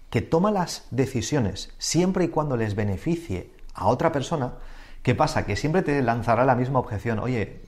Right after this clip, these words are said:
súper bien, pero se lo tengo que preguntar a mi mujer, o se lo tengo que preguntar a mi socio". ¿Por qué? Porque quizás no toma esa decisión por sí mismo, sino porque quiere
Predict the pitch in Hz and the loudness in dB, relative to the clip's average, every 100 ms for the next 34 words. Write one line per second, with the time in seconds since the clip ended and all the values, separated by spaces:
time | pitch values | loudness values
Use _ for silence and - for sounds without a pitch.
0 | 110 110 - 127 110 113 165 165 120 110 | -12 -10 -6 -2 0 2 0 0 0 0
1 | 117 123 135 113 113 117 123 107 90 - | 0 2 2 2 0 2 2 2 0 -2
2 | 95 - - - 110 110 131 151 170 143 | -4 -6 -18 -4 0 2 4 6 4 4
3 | 127 131 135 110 110 - 80 131 127 147 | 2 2 0 -2 -4 -4 -4 -2 0 2
4 | 113 107 113 - 185 202 190 - 175 131 | 0 -2 -4 -4 -2 0 0 2 2 4
5 | 135 - - - - - - - - - | 2 0 -14 -18 -18 -18 -18 -20 -20 -20
6 | - - - - - 139 135 113 120 113 | -20 -20 -18 -8 0 4 6 4 2 0
7 | 117 107 - - - _ - - - - | -2 -4 -8 -20 -20 _ -20 -20 -20 -20
8 | - - - - 98 - 104 92 87 - | -20 -20 -20 -6 -4 0 0 0 0 -6
9 | - - 117 101 107 104 104 - 131 143 | -6 -2 2 2 2 0 -2 2 4 4
10 | 160 226 | 4 -2